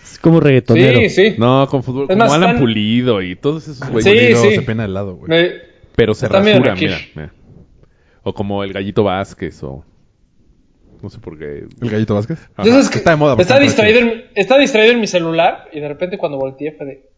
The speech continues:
Speaker 2: "What?". Oh.
Speaker 1: Ay, güey, ya te
Speaker 2: O sea,
Speaker 1: pasaste.
Speaker 2: cuando le dio la primera, ya vale.
Speaker 3: O sea,
Speaker 2: pero,
Speaker 4: ¿Pero no le
Speaker 2: pero, güey.
Speaker 4: enseñaste como una foto o algo así?
Speaker 1: Sí, la,
Speaker 2: Es que
Speaker 1: la
Speaker 2: había un
Speaker 1: del pito
Speaker 2: güey
Speaker 1: de
Speaker 2: al lado
Speaker 1: David
Speaker 2: que le dije,
Speaker 1: Beckham.
Speaker 2: "Ah, más o menos así, más o menos así, pero un poquito más grande".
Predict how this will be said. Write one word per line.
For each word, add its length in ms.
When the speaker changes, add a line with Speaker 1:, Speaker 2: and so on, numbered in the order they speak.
Speaker 2:
"What?". 180
Oh. 220
Speaker 1:
Ay, 140
güey, 360
ya 80
te 120
Speaker 2:
O 160
sea, 160
Speaker 1:
pasaste. 280
Speaker 2:
cuando 220
le 100
dio 120
la 120
primera, 680
ya 140
vale. 220
Speaker 3:
O 140
sea, 340
Speaker 2:
pero, 160
Speaker 4:
¿Pero 180
no 100
le 80
Speaker 2:
pero, 60
güey. 100
Speaker 4:
enseñaste 280
como 220
una 160
foto 500
o 520
algo 140
así? 240
Speaker 1:
Sí, 180
la, 220
Speaker 2:
Es 160
que 60
Speaker 1:
la 60
Speaker 2:
había 180
un 100
Speaker 1:
del 20
pito 120
Speaker 2:
güey 80
Speaker 1:
de 80
Speaker 2:
al 100
lado 140
Speaker 1:
David 160
Speaker 2:
que 40
le 60
dije, 60
Speaker 1:
Beckham. 160
Speaker 2:
"Ah, 20
más 180
o 60
menos 300
así, 460
más 160
o 40
menos 160
así, 160
pero 160
un 60
poquito 240
más 140
grande". 280